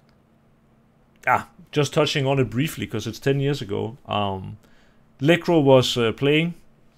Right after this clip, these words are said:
and I know I have so many, uh, so many, uh, things open here, but I'll just show you, uh, Lekro cheating. You'll probably be able to find it. Uh, basically what happened was, in this tournament that we played, you had to,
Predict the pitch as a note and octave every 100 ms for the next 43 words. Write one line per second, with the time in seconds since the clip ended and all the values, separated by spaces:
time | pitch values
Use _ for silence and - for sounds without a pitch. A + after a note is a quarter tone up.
0 | - G#2+ A2+ A2 G#2+ G#2+ - - A#2+ A#2
1 | A2+ A2 G#2 G2 G2 G#2 - - - -
2 | - _ _ _ _ _ _ _ - A2
3 | G#2+ G#2 G2+ G#2 G2+ G#2 G2+ A#2 G#2+ A2
4 | G#2+ G#2+ B2 D#3 - - A2+ A2+ - C3
5 | C3 C3+ - - G2+ G#2+ A#2 C#3 C3 A2
6 | G#2 - D#3+ E3 F3+ F#3+ - C#3 - G#2+
7 | G#2 G#2+ G2+ G#2 C#3+ D#3 F#3 - _ _
8 | _ - - - - - B2 A#2+ A#2 A2+
9 | A2+ - - _ _ _ _ _ _ _
10 | F3 F#3+ G3+ G3 F3 E3 E3 F3+ D#3+ D#3
11 | D#3+ - - D#3+ D#3 E3+ E3 E3 E3+ G3
12 | G3 C3+ B2 B2 B2+ D3+ - A#2+ B2 B2
13 | - D3 - - E3+ D#3